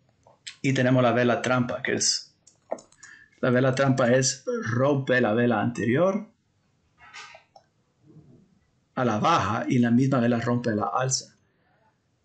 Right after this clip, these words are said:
Así que la parada de pérdida siempre tiene que ser abajo del punto más bajo de la vela trampa, en las reglas. Y el beneficio es,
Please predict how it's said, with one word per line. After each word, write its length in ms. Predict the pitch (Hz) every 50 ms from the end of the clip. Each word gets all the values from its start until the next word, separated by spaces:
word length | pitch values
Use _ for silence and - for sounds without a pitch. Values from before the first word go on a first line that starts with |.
| _ _ _ _ _
Así 240 | - - 135 131 131
que 460 | 143 135 131 127 120 120 - - - - - - - -
la 160 | - 127 123 -
parada 280 | 123 120 131 143 147
de 100 | 143 135
pérdida 600 | 135 151 160 180 175 139 120 117 117 117 120 147
siempre 420 | 139 - - - 143 143 - 165 147
tiene 200 | - 131 135 131
que 80 | 127
ser 220 | 127 - 131 123 -
abajo 840 | - 120 120 113 113 123 143 147 104 95 92 85 - - - _ _ _ _ _ _ _ _ _ _ _ _ _ _ _ _ _ _ _ _ _ _ _ _ _ _ _ _ - - _ _ _ - -
del 240 | 269 240 127 120 -
punto 300 | - 123 120 120 131 123
más 180 | 117 110 107
bajo 380 | 110 139 - - - - - - - -
de 100 | 123 117
la 140 | 113 107
vela 240 | 107 110 110 101 -
trampa, 440 | - - 139 139 139 - - - _ _ _ _ _ _ _ _ _ _ _ _ _ _ -
en 100 | - 117
las 160 | 117 120 123
reglas. 580 | 131 135 127 - - - - - - - _ _ _ _ _ _ _ - - _ _ _ _ _ _ _ _ _ _ _ _ _ _
Y 420 | - 131 131 131 127 135 131 131 - 135
el 500 | 127 127 123 120 117 117 110 - - _
beneficio 880 | - 131 123 120 117 120 - 202 247 233 - - 117 110 107 110 110 - -
es, 640 | 135 131 127 123 120 - - - - - _ _